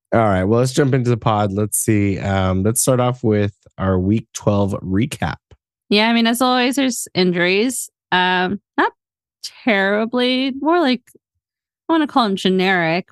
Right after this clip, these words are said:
Speaker 2: but, like, more of, like, what we're accustomed to and what can happen in a game.
Speaker 1: No season enders this time.
Speaker 2: Oh, yeah. No, no season enders and some big surprises at the, at the end that we will talk about.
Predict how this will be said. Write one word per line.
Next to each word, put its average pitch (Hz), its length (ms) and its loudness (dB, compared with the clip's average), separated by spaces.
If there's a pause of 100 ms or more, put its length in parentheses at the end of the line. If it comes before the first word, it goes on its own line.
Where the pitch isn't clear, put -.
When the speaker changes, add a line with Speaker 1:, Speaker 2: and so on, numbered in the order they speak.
Speaker 2:
but, 180 180 0
like, 180 380 -2 (220)
more 240 260 2
of, 208 80 -2
like, 175 180 0
what 180 160 -2
we're 170 300 0 (160)
accustomed 185 760 -2
to 180 260 2
and 185 300 0
what 175 320 0 (220)
can 185 200 2
happen 165 400 2
in 165 80 0
a 170 60 -2
game. 175 360 2 (380)
Speaker 1:
No 104 160 2
season 113 420 2
enders 95 400 0
this 87 180 -4
time. 87 280 -4 (440)
Speaker 2:
Oh, 196 80 2
yeah. 170 260 0 (340)
No, 175 440 0 (120)
no 220 140 2
season 277 300 2
enders 214 480 0
and 180 240 -2
some 175 400 0 (140)
big 233 160 0
surprises 190 540 -2
at 165 140 -2
the, 175 240 0 (120)
at 185 160 0
the 175 140 2
end 170 260 2
that 160 140 -2
we 170 100 -2
will 165 120 -2
talk 180 200 -2
about. 165 280 0